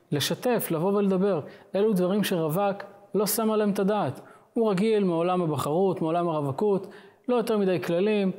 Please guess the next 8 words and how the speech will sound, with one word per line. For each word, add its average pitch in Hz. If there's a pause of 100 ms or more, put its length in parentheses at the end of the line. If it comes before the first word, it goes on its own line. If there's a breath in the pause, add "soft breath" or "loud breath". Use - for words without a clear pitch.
(180)
בא 185
לו, 196
הולך, 180
חוזר, 185
ספונטניות, 220
זה 185
שם 202
המשחק. 190